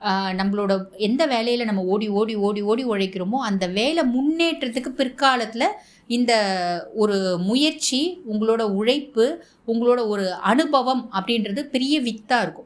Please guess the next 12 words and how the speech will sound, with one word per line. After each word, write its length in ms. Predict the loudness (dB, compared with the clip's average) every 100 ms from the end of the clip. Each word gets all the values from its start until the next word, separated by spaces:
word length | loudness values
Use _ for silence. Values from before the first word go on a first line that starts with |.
| 0 2
பேஸ்மெண்ட் 420 | 2 2 0 0
ரொம்ப 220 | 0 0
ஸ்ட்ராங்கா 540 | 0 0 0 0 -2
இருக்கும், 240 | -4 -8 _ _ -6
ஆ, 40 |
பில்டிங் 500 | -2 -2 -2 0 0 0
ஸ்ட்ராங்கா 300 | 0 -2 -2 -4
இருக்கிறதுக்கு. 400 | -6 -12 -16 -18 -10
சரிங்களா? 300 | -6 -2 -2 -2 -8 _ _
So, 200 | -4 0
கவலைப்பட 400 | 2 0 -2 -4
வேண்டாம். 420 | -4 -6 -8